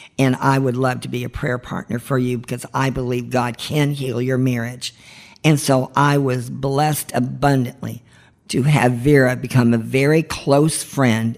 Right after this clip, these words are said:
and intercessor for me for the rest of my life. If you do not have a prayer partner, start praying for the Lord to bring one into your life,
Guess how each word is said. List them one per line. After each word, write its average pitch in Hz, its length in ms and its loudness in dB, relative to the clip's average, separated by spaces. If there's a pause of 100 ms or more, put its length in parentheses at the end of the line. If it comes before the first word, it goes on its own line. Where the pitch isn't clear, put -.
(140)
and 127 200 4
intercessor 123 680 -2
for 120 220 0
me 110 340 0 (220)
for 131 160 0
the 123 100 2
rest 120 320 -2
of 127 60 4
my 113 160 4
life. 107 460 -8 (260)
If - 180 2
you 196 100 2
do 214 140 6
not 143 180 6
have 135 160 2
a 117 80 0
prayer 131 320 -2
partner, 143 680 -2 (420)
start 226 380 2
praying 139 640 0
for - 160 -4
the 117 120 0
Lord 127 340 2
to 117 60 -4
bring 127 340 2
one 117 220 0
into 143 340 2
your 127 140 0
life, 117 440 -6